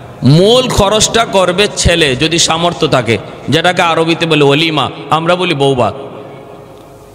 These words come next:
এই অলিমাটার বিধান আছে শরীয়তে, এটা সুন্নত,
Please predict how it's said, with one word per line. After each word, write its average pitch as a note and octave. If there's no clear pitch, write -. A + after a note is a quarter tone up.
এই F3
অলিমাটার A3
বিধান F3+
আছে D#3+
শরীয়তে, C#3
এটা B2
সুন্নত, A2+